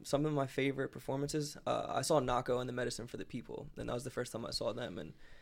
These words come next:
they have, like, a really, uh, incredible instrumentation. They have a violin and trumpet, or it's not, it's like a French horn or something like that. But,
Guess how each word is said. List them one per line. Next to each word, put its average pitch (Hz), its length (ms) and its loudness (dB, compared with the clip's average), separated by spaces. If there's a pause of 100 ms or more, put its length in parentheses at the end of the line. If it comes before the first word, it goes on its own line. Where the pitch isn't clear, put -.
(240)
they 139 100 8
have, 131 140 10
like, 123 220 4 (360)
a 120 100 6
really, 135 500 6
uh, - 340 0
incredible 117 460 0
instrumentation. 117 720 -4
They 107 60 -4
have 120 220 -8
a - 80 -10
violin 123 800 0
and - 140 -8
trumpet, 127 800 2 (280)
or 123 100 2 (100)
it's - 120 -4
not, 104 140 -2
it's - 120 -10
like - 80 -8
a - 60 -12 (200)
French 113 220 -2
horn 101 240 -4
or 78 60 -6
something - 280 -8
like - 100 -12
that. - 200 -4
But, - 140 -8